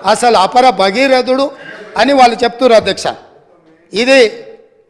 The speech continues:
ఇరవై మూడు సెప్టెంబర్ రెండు వేల పదిహేను. అధ్యక్ష,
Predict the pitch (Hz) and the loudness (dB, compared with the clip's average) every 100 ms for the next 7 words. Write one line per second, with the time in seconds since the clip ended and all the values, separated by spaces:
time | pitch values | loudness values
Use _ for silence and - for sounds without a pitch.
0 | _ _ _ - 185 233 269 277 262 262 | _ _ _ -6 -2 2 4 4 4 4
1 | 262 285 - 233 233 247 247 247 269 226 | 4 2 0 -4 0 -2 0 0 0 -2
2 | 220 233 240 226 226 247 202 208 196 190 | -4 -2 0 0 0 -2 -4 -4 -6 -4
3 | 208 196 - _ _ _ _ _ _ _ | -6 -10 -14 _ _ _ _ _ _ _
4 | _ _ _ _ 175 208 202 | _ _ _ _ -8 -6 -6